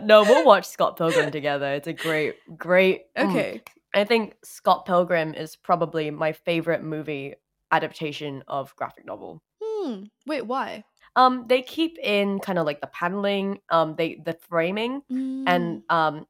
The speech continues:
Speaker 1: everything is very true to the graphic novel. Um, it looks the same. It's incredible. Um,
Speaker 2: Whoa.
Speaker 1: yeah, they use diegetic text as well. It's very cool.
Speaker 2: We'll watch it at some point together. Okay.
Speaker 1: We
Speaker 2: I will
Speaker 1: will.
Speaker 2: give you one of mine.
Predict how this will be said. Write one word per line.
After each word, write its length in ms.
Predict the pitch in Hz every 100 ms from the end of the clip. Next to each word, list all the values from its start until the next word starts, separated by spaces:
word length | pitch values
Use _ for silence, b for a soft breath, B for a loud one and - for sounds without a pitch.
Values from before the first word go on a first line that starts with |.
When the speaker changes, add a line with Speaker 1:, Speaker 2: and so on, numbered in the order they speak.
| -
Speaker 1:
everything 380 | 180 180 190
is 100 | 175
very 260 | 156 185 208
true 380 | 180 - 160 143
to 160 | 165
the 80 | 151
graphic 300 | - 135 - -
novel. 360 | 135 131 160 _ _ _ -
Um, 280 | 160 147 - -
it 80 |
looks 180 | 165 180
the 80 | 151
same. 360 | - 123 147 -
It's 160 | 160 160
incredible. 520 | 147 139 - 143 - _ -
Um, 340 | 151 147 143
Speaker 2:
Whoa. 460 | 254 269 247 208 196
Speaker 1:
yeah, 240 | 247 175
they 120 | 143 180
use 260 | 214 208
diegetic 920 | - 175 175 170 165 151 151 147 135 - _
text 540 | - 139 151 - - _ 160
as 120 | 151
well. 460 | 156 160 160 156 -
It's 80 | -
very 160 | 285
cool. 340 | 262 247 151 - _
Speaker 2:
We'll 160 | 269 330
watch 220 | 320 339
it 80 | 330
at 120 | 254
some 180 | 233 240
point 320 | 226 202 - -
together. 420 | - 214 202 - -
Okay. 360 | 262 220 151 -
Speaker 1:
We 400 | - _ - 233
Speaker 2:
I 160 | 247
will 120 | 277 285
Speaker 1:
will. 40 |
Speaker 2:
give 160 | 240 226
you 500 | 247 233 220 214 220 _ _ -
one 140 | 220
of 100 | 202
mine. 320 | 190 156 226